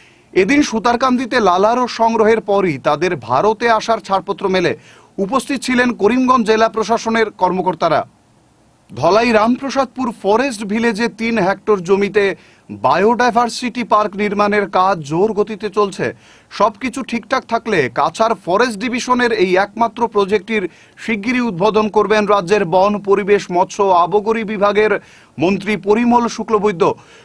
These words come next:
শুক্রবার রামপ্রসাদপুর ফরেস্ট ভিলেজে বায়োডাইভার্সিটি পার্ক নির্মাণ কাজ পরিদর্শনে গিয়ে এমনটাই জানালেন জেলা বন অধীক্ষক সানি দেও চৌধুরী।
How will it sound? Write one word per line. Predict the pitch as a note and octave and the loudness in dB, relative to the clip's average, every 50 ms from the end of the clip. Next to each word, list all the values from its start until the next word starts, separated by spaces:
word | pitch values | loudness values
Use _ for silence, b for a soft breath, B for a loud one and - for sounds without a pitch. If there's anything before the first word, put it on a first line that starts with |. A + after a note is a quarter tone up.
| B B | B B
শুক্রবার | - A3+ A3+ A3+ C4+ C#4 C#4 C#4 C#4 B3+ | -4 -4 -2 0 2 2 2 4 4 4
রামপ্রসাদপুর | A#3 G#3 A3 A#3+ A3 B3 A#3+ - - C4+ B3 - - B3+ B3+ A3+ | 4 4 2 2 0 -2 -2 -2 -2 -2 -2 -4 -6 -8 -8 -6
ফরেস্ট | - - F#3+ F#3+ G#3 A#3 A#3 G3 E3 | -2 0 2 2 2 2 0 -2 -4
ভিলেজে | E3+ A3 G#3+ A3+ A3 F3+ A3+ A3+ A3 E3+ - b b b b b b b - | -2 0 2 2 2 4 2 2 2 0 -4 b b b b b b b -14
বায়োডাইভার্সিটি | A#2+ A2 D#3+ E3+ F#3+ G#3 A#3+ A#3+ G#3 B3+ B3 A3 A3+ A#3 A#3 G#3+ - B3 A#3+ - B3 A#3+ | -4 0 2 2 4 4 2 2 2 0 2 2 2 2 0 -2 -4 -6 -6 -4 -4 -2
পার্ক | F#3+ A3+ G#3 G#3 G3 G3 G3 | 0 0 0 0 0 -2 -2
নির্মাণ | G3+ G3+ F#3+ F#3+ G#3 G#3 G#3 | -2 0 0 2 2 0 2
কাজ | F#3 G#3 G3+ G3 G3 | 2 0 0 0 0
পরিদর্শনে | - F#3+ G3 G#3 F#3+ F#3 G3+ F#3+ - - G#3 G#3 G3+ | 0 0 0 0 2 0 0 0 -2 -4 -4 -2 0
গিয়ে | F3+ G#3 G#3 - D#3 F3 | 2 2 2 2 2 2
এমনটাই | F#3+ A3+ B3 B3 - B3 A#3 A3 | 0 0 -2 0 0 0 0 2
জানালেন | F3+ G#3+ G#3 G#3 G#3 G#3 G#3+ G#3 G3+ F3 | 2 0 2 2 2 2 2 0 0 2
জেলা | F#3+ G3+ G3 G3 F#3 | 2 2 2 2 0
বন | D#3 E3+ F#3+ G#3 G#3+ | 0 -2 -2 -2 -2
অধীক্ষক | G3+ E3 G3+ G#3 G#3 G#3 G3+ G3 E3 - b b b b | -2 -4 -6 -4 0 0 0 0 0 -4 b b b b
সানি | b - - F#3 G3 G#3+ A3+ F#3 | b -4 0 2 2 2 2 2
দেও | G#3+ G#3 G3+ | 2 2 2
চৌধুরী। | - G3+ F#3 D#3+ F#3+ G#3+ F3+ | 2 0 0 2 2 2 2